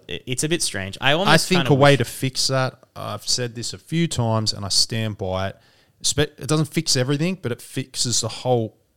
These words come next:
Speaker 2: ProQuest frickin' shenanigans.
Speaker 1: Mm.
Speaker 2: If, just like they had in Magic, if you qualify for a Pro Tour, if you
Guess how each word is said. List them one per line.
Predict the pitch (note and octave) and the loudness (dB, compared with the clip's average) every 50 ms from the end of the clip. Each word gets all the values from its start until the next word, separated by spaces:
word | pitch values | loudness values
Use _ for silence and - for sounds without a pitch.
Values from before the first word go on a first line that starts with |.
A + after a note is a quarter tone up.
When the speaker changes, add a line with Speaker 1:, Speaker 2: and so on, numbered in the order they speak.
| _ _ - | _ _ -2
Speaker 2:
ProQuest | - - B2 C3 C#3 C3+ - - - B2 A2+ - - - - | -2 2 2 2 2 2 0 0 0 2 2 4 2 2 0
frickin' | - - - - C3+ B2 - A#2+ G#2+ | -4 -8 -4 -2 -2 0 0 -2 -2
shenanigans. | - - - G#2 F#2+ G2+ G#2 A2 B2 C3 D#3+ E3+ F#3+ G3 - - - - - - | -2 -2 -4 -4 -4 -4 -4 -4 -2 -2 -2 -2 0 2 2 2 2 0 -2 -6
Speaker 1:
Mm. | - F#2+ F2 F2 F2 F2 G2+ - _ _ _ _ - | -10 -10 -10 -10 -10 -12 -14 -18 _ _ _ _ -6
Speaker 2:
If, | A#2+ A2 - - - - - - | -6 -6 -6 -8 -14 -16 -14 -8
just | A2 - G#2 - - B2+ | -4 -2 0 0 0 0
like | B2 - | -2 -2
they | C3 C3 | 0 2
had | C#3 D3+ | 2 2
in | D#3 D#3 | 2 2
Magic, | E3 E3 D#3+ D3+ B2+ A#2+ A2+ A2+ - - _ _ _ _ _ _ _ _ _ _ | 4 4 4 4 4 2 0 0 -2 -6 _ _ _ _ _ _ _ _ _ _
if | - A#2 G#2+ - - G#2 | -12 -12 -12 -12 -12 -8
you | G2+ A2 B2 C#3 D#3+ E3+ | -2 2 4 6 6 4
qualify | - - - D#3 C#3+ D3 D3 C#3+ - - - C#3 B2+ B2+ B2+ B2 B2+ B2+ A#2+ | 2 0 2 2 4 4 2 0 -2 -2 -2 0 2 2 2 2 2 0 0
for | - - - - A#2+ A#2 | -4 -8 -6 -2 0 0
a | A#2 | 0
Pro | A2+ _ - - - A#2 A#2+ A#2 A#2 A#2 | -2 _ -4 -2 0 2 4 4 4 4
Tour, | A2+ - - - A#2 A2+ A2 G#2+ G#2 G2+ G2+ - - | 2 0 -2 -2 0 0 2 2 2 2 0 -2 -4
if | - A#2 - | -6 -2 0
you | D#3 G3 | 2 2